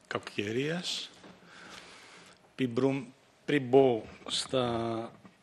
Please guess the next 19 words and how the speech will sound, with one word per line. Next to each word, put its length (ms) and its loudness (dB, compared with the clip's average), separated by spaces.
στο 540 -8
θέμα 260 2
της 120 -6
ημερήσιας 500 0
διάταξης, 360 -2
στα 100 -4
θέματα 260 -2
της 100 -6
ημερήσιας 540 -6
διάταξης, 580 -4
οφείλω 500 -2
να 160 -2
εκφράσω 540 0
τα, 580 -4
ε, 180 -10
θερμά 340 2
μου 100 -2
συλληπιτήρια, 720 -2
στην, 680 -6